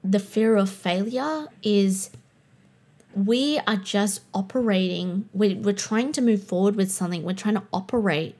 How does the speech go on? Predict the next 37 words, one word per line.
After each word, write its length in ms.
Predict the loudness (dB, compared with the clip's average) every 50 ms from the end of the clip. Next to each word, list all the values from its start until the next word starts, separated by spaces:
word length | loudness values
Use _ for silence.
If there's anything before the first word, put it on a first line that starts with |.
| _ -4
in 140 | 0 2 2
a 40 | 2
way 380 | 2 0 0 0 2 2 2
that 200 | 2 0 -2 -2
we've 220 | -2 -4 -4 -4 -4 -2
always 520 | -2 0 0 2 4 4 4 2 0 -2
known. 600 | -4 -4 -4 -2 -4 -4 -4 -6 -8 -10 -12 -12 -14 -16 -20 -20 -20 -20 -20 -20 -20 -20 -12 -4
And 400 | 0 2 4 4 4 4 2 -2 -6 -12 -16 -20 _ _ _ _ _ -4
one 280 | 0 2 4 4 2 2
thing 180 | 0 -2 0 0
I 100 | 2 2
will 120 | 2 2
say, 220 | 0 0 0 2
and 100 | 2 2
this 160 | 2 2 0 0
is 100 | -2 -2
what 100 | 0 0
I 80 | 0
will 160 | 0 0 -2
be 100 | -2 -4
sharing 540 | -6 -6 -4 -2 0 0 2 2 0 0 -2
inside 840 | -2 -2 -2 -2 -2 -2 -6 -8 -10 -12 -12 -8 -4 -2 -2 -2 -2
the 60 | -4
Femme 300 | -8 -6 -6 -6 -6 -6
Club, 280 | -6 -4 -4 -2 0
but 120 | -2 -2 -2
also 300 | -2 -4 -2 -2 -2 -2
the 140 | -2 -2 0
new 300 | 0 2 2 2 2 2
Woman 280 | 2 2 2 0 0 -2
Up 140 | -4 -6
Monthly 460 | -4 -4 -4 -4 -4 -6 -6 -6 -6 -4
membership 640 | -4 -6 -4 -2 -2 -2 -2 -2 -4 -6 -6 -6
training 480 | -8 -10 -6 -2 -2 0 2 2 2 0
that 140 | 0 -2 -6
is 120 | -6 -8
coming, 440 | -8 -8 -6 -4 -4 -4 -4 -4 -8